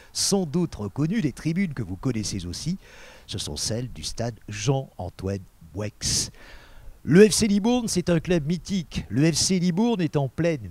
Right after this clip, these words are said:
mutation puisqu'effectivement, le club a été repris par monsieur Madi, qui est président des Boucheries du Sud-Ouest. Et nous sommes, euh,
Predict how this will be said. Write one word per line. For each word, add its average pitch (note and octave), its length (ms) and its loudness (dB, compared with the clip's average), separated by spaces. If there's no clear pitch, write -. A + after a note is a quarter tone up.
mutation G3 1080 -2
puisqu'effectivement, C#3 1300 -4
le E3 280 4
club D3+ 480 4
a A#2 300 0
été C3 600 0
repris F3 680 0
par F2 320 -6
monsieur F#2+ 760 -4
Madi, D#3+ 560 -4
qui D3 140 0
est C#3 300 2
président C#3+ 580 2
des G2+ 160 -6
Boucheries F#2+ 600 -6
du E2+ 100 -12
Sud-Ouest. G#2 720 -4
Et C3 120 0
nous F3+ 100 2
sommes, F#3 360 2
euh, G#2+ 320 -2